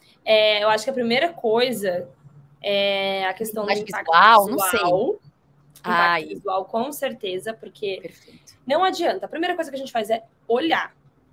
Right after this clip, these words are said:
Speaker 1: Antes de sentir, antes de pensar, antes de analisar, a gente
Speaker 2: Uhum.
Speaker 1: enxerga. Então, esse impacto, ele é importante. Por quê?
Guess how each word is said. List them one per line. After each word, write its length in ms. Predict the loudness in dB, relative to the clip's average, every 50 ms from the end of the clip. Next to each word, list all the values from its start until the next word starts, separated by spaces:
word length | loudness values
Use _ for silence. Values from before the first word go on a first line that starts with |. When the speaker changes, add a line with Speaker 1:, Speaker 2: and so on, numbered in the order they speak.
| _ -8
Speaker 1:
Antes 460 | -4 -4 -4 -4 -4 -6 -6 -8 -8 -6
de 120 | -8 -8
sentir, 720 | -8 -8 -8 -10 -10 -10 -10 -10 -4 -4 -2 -2 -2 -4 -2
antes 560 | -2 -2 -2 -4 -6 -10 -12 -12 -12 -12 -12
de 380 | -10 -10 -10 -8 -8 -8 -8 -8
pensar, 600 | -6 -8 -6 -6 -8 -4 2 4 4 4 4 2 -2
antes 560 | -4 -4 -4 -6 -10 -10 -10 -10 -10 -10 -10
de 140 | -8 -6 -4
analisar, 640 | -4 -4 -4 -6 -6 0 4 4 4 4 2 -4 _ _ _ -18
a 40 | -18
gente 380 | -18 -18 -18 -16 -16 -16 -14 -14
Speaker 2:
Uhum. 220 | -12 -12 -10 -6
Speaker 1:
enxerga. 800 | -4 -4 -4 -6 -8 -6 -4 -2 -2 -2 -4 -6 -10 -12 -12 -12 -14 _ _ _ _ _ _ _ _ _ _ -8
Então, 580 | -6 -6 -6 -2 2 4 4 6 4 2 -2 -8 _ _ _ -20 -20 -6 2
esse 300 | 2 2 2 2 -4 -4
impacto, 680 | -4 -4 -4 0 0 0 2 0 -2 -6 -10 -12 -10 -6
ele 220 | -2 -2 0 0 0
é 20 |
importante. 720 | -4 -4 -6 -10 -10 -8 -10 -10 -10 -12 -16 -16 -16 -18 _ _ _ _ _ _ _ _ _ _
Por 160 | -6 -4 -4 -4
quê? 260 | -4 -6 -6 -8